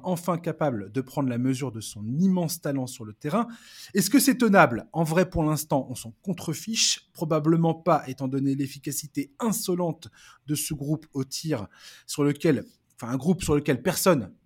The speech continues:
euh, n'aurait parié en octobre dernier. De'Aaron Fox nous fait-il une Julius Randle ? Peut-être. Et alors ? La fanbase des Kings est en feu, les spectateurs présents au stade mettent le feu lors de tous les matchs à domicile et ça fait plaisir à voir.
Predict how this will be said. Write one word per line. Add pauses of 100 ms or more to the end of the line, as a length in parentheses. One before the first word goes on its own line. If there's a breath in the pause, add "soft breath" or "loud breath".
(200)
euh,
n'aurait
parié
en
octobre
dernier.
De'Aaron
Fox
nous
fait-il
une
Julius
Randle ? (480 soft breath)
Peut-être. (240)
Et
alors ? (360 soft breath)
La
fanbase
des
Kings
est
en
feu,
les
spectateurs
présents
au
stade
mettent
le
feu (260 soft breath)
lors
de
tous
les
matchs
à
domicile
et
ça
fait
plaisir
à
voir.